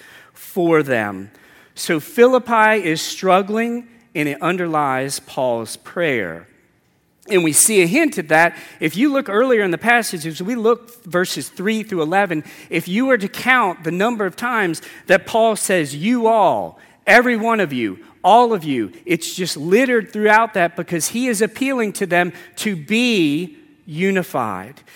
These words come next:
If he was here, here in the so-, in the South talking to us, he wouldn't just say "y'all." He would say, "All y'all," whatever that means, but we know we say that, but he's about that. You know, be unified. And then the question becomes,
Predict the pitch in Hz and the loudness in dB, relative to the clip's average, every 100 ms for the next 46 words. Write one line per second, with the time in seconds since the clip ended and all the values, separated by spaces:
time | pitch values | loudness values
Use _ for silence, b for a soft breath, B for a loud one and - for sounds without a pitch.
0 | B 165 160 262 247 233 220 220 196 208 | B -6 2 4 4 4 4 4 2 2
1 | 220 170 - 214 180 190 190 170 156 - | 2 2 0 4 2 2 -6 -4 -2 2
2 | 175 214 220 - 196 214 208 240 220 - | 4 4 0 0 2 0 -4 0 0 0
3 | B B B 202 226 220 196 185 226 196 | B B B 0 2 2 0 0 4 4
4 | 160 175 226 151 175 226 - _ _ 165 | 6 6 6 6 2 0 -8 _ _ -2
5 | 170 170 185 170 B B 156 240 294 262 | -2 2 2 2 B B 8 10 10 8
6 | 196 156 160 135 101 87 117 _ 131 143 | 6 4 4 4 0 -6 -12 _ -10 -4
7 | 190 160 131 156 165 147 117 104 - 156 | -4 -2 -4 -4 -4 -4 -4 -6 -4 -4
8 | 139 B B - 160 170 190 185 160 156 | -4 B B -4 0 2 4 2 0 0
9 | - 214 180 139 110 - 139 131 208 185 | 2 4 4 4 2 -2 -8 -2 -2 0
10 | 165 190 196 147 139 98 - - - _ | 6 8 8 6 0 0 -4 -16 -16 _
11 | _ - 123 120 131 135 - 202 214 202 | _ -12 -8 -8 -10 -18 -2 0 2 0
12 | 185 185 - 123 98 95 - B B B | 0 -2 -2 -4 -4 -8 -14 B B B
13 | B B B - 208 262 233 - 277 262 | B B B 2 4 6 2 4 4 4
14 | - 220 190 - 277 277 190 151 185 185 | -2 -4 -6 -6 0 2 2 0 -4 -8